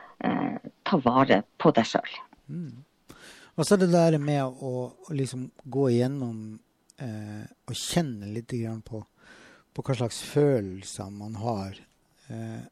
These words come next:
Speaker 2: og, og er det noen alarmbjeller som på en måte ringer, så,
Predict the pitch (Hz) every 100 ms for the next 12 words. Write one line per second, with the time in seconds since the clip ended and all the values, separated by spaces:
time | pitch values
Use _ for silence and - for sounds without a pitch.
0 | _ 135 120 - - 117 117 117 _ -
1 | 151 147 127 117 117 113 107 _ _ -
2 | - _ _ _ _ _ _ 143 143 139
3 | 156 147 117 117 123 117 107 107 117 113
4 | 120 123 117 127 127 147 127 110 117 127
5 | 120